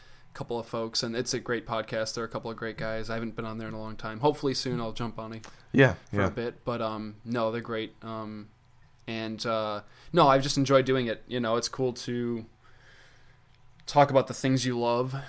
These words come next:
Speaker 1: you know, and
Speaker 2: Yeah,
Speaker 1: share them with
Speaker 2: absolutely.
Speaker 1: other people. So that's, you know, that's what I like to
Speaker 2: We're
Speaker 1: do.
Speaker 2: gonna have these conversations anyway. We might as well.
Speaker 1: We might as well make a document.
Speaker 2: <laughs>
Speaker 1: So.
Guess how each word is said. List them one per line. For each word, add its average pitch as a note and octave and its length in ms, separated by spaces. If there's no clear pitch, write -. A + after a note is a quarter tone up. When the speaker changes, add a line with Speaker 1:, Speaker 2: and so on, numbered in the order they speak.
Speaker 1:
you C3 160
know, A#2+ 300
and B2 100
Speaker 2:
Yeah, C#3+ 180
Speaker 1:
share - 260
them A2+ 100
with B2+ 100
Speaker 2:
absolutely. - 220
Speaker 1:
other - 40
people. G#2 220
So A#2+ 300
that's, - 520
you A#2 120
know, A2 200
that's A#2 280
what A#2 100
I A2+ 60
like A2 160
to - 60
Speaker 2:
We're A#2+ 80
Speaker 1:
do. B2 80
Speaker 2:
gonna A#2+ 120
have A#2+ 140
these A2+ 160
conversations G2+ 680
anyway. F#2+ 360
We D#2+ 100
might E2+ 160
as E2+ 160
well. E2 260
Speaker 1:
We C#3+ 100
might C#3+ 240
as F#3+ 160
well F#3+ 100
make E3 200
a C#3 40
document. B2 560
Speaker 2:
<laughs> - 1600
Speaker 1:
So. A2 480